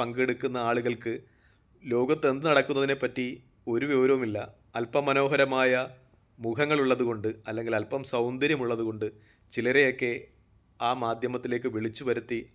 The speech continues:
അവതാരികളാക്കുന്നതായി അവരുടെ ഭാവപ്രകടനങ്ങൾ നമുക്ക് വ്യക്തമാണ്. ലോകത്ത് എന്ത് നടക്കുന്നുവെന്നോ ഇസ്രായേൽ എവിടെയാണെന്നോ ലെബനാൻ എവിടെയാണെന്നോ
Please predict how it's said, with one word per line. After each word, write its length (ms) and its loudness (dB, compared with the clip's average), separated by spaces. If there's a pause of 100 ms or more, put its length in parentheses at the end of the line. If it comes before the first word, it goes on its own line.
അവതാരികളാക്കുന്നതായി 1400 0 (460)
അവരുടെ 300 6 (100)
ഭാവപ്രകടനങ്ങൾ 760 4
നമുക്ക് 240 -2
വ്യക്തമാണ്. 440 -4
ലോകത്ത് 300 -2
എന്ത് 180 -4
നടക്കുന്നുവെന്നോ 520 -2 (680)
ഇസ്രായേൽ 440 6
എവിടെയാണെന്നോ 560 4
ലെബനാൻ 340 0
എവിടെയാണെന്നോ 540 2